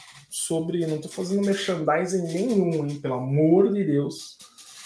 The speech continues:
Eu comprei este livro, eu não ganhei, eu comprei este livro, A História das Camisas do Palmeiras, do meu amigo Maurício Rito e do meu amigo Miro Moraes. São dois caras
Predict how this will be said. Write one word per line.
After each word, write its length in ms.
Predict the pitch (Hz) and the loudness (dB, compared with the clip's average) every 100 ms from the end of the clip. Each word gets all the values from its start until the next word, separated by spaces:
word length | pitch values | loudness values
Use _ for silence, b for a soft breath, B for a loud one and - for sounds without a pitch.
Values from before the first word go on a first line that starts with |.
| - - | -20 -4
Eu 160 | 147 156 | -2 8
comprei 520 | 202 196 - 160 202 | 10 10 8 4 4
este 240 | 190 - | 2 0
livro, 260 | 156 160 151 | 2 2 0
eu 20 | |
não 160 | 143 180 | 0 4
ganhei, 480 | 196 170 139 143 | 6 6 4 4
eu 120 | 143 135 | 2 0
comprei 540 | 156 175 - 135 147 | -2 -2 0 2 2
este 240 | 143 - | -2 -6
livro, 380 | 120 127 143 170 - | -2 -2 -2 -8 -14
A 100 | 123 | -12
História 480 | 123 - - 143 156 | -10 -10 -2 0 2
das 220 | 143 131 | 0 -2
Camisas 360 | - 131 131 123 | -2 -2 -2 -6
do 80 | 117 | -8
Palmeiras, 600 | - 120 120 135 135 127 | -6 -2 -2 0 -2 -2
do 120 | 131 | -2
meu 140 | 131 | 0
amigo 420 | 131 135 131 135 127 | 0 0 0 2 2
Maurício 520 | 131 131 139 - 143 | 2 0 -2 -2 -4
Rito 460 | 127 143 143 165 165 _ _ _ _ - | -2 -4 -4 -8 -8 _ _ _ _ -4
e 80 | |
do 100 | 127 | -2
meu 220 | 143 147 139 | 2 4 4
amigo 320 | 143 143 139 | 2 2 0
Miro 320 | 139 151 180 | 2 2 2
Moraes. 520 | 175 139 127 135 143 | 4 2 2 0 -2
São 200 | - 147 | -4 -2
dois 320 | 139 151 147 | 0 0 -2
caras 580 | - 147 151 143 - - | 0 2 2 0 -6 -12